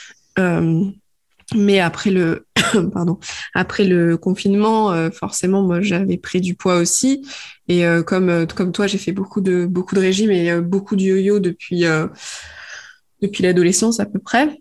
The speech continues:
Donc, euh, je voulais pas reprendre, euh, reprendre un régime, en fait. Enfin, j'y ai pensé, mais, euh, je me suis dit : « Non, je vais pas refaire ça. » Et à l'époque, donc, j'avais, euh, je m'étais intéressée à ça. J'avais fait donc le Club Mojo dont je t'ai parlé, euh,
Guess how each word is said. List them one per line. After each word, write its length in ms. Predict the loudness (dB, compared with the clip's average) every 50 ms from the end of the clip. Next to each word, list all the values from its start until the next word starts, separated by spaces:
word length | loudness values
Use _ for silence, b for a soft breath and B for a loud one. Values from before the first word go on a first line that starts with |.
| _
Donc, 260 | 0 2 2 2 2 2
euh, 420 | 2 4 4 4 2 2 2 0
je 100 | 0 0
voulais 180 | 0 0 0 0
pas 200 | 0 0 0 2
reprendre, 500 | 0 0 -2 -2 -2 -2 0 0 0 0
euh, 260 | 0 0 0 0 0
reprendre 420 | 0 -2 -2 -2 0 0 2 2
un 60 | 2
régime, 440 | 4 4 4 2 4 2 2 2 0
en 80 | 0 -2
fait. 240 | -2 -4 -6 -6 -6
Enfin, 240 | -4 -4 -2 0 -2
j'y 160 | 0 0 0
ai 40 | 0
pensé, 460 | 0 -2 -2 0 0 0 2 2 2
mais, 260 | 2 2 2 2 2
euh, 240 | 2 2 2 0 0
je 100 | 0 -2
me 60 | -2
suis 140 | -2 -2 -2
dit : « 100 | 0 2
Non, 180 | 2 2 0 0
je 80 | -2
vais 40 | -2
pas 180 | -2 -2 -2 -2
refaire 340 | -4 -4 -6 -8 -8 -6
ça. » 260 | -2 0 0 0 0 B B B B B B B _ _ 0
Et 80 | 2
à 60 | 2 2
l'époque, 360 | 2 2 2 2 2 2 2
donc, 200 | 2 2 2 2
j'avais, 440 | 2 2 2 2 2 2 4 2 2
euh, 160 | 2 0 0
je 80 | -2
m'étais 160 | -4 -4 -4 -4
intéressée 460 | -4 -2 -2 -2 -2 -2 -2 -4 -6
à 40 | -4
ça. 300 | -2 0 0 0 -2 -4 B B B B B B -14 B B B
J'avais 260 | -8 -4 -2 0 0 -2
fait 180 | -2 -2 -2
donc 220 | 0 0 0 0 0
le 80 | -2
Club 240 | 0 0 0 0 2
Mojo 240 | 0 0 0 0 -2
dont 140 | -2 -2 -4
je 80 | -4
t'ai 100 | -6 -6
parlé, 480 | -4 -4 -2 0 0 0 0 0 0 -2 -2
euh, 180 | -2 0 0